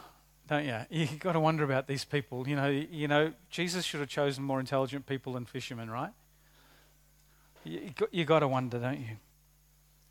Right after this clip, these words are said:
But hey, do we, who say that we're followers of Jesus, who profess to know him Sunday after Sunday, do we remember and believe everything that he tells us? Do we?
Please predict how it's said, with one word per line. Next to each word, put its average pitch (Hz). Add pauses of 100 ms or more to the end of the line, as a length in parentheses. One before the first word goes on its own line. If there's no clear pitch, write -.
(920)
But 156
hey, 147 (720)
do 165
we, 165 (520)
who 160
say 160
that 160
we're 147
followers 139
of 127
Jesus, 127 (1040)
who 180
profess 185
to -
know 165
him 185 (540)
Sunday 143
after 160
Sunday, 131 (720)
do 180
we 185
remember 185
and 170
believe 170
everything 185
that 180
he 185
tells 185
us? 240
Do 151
we? 226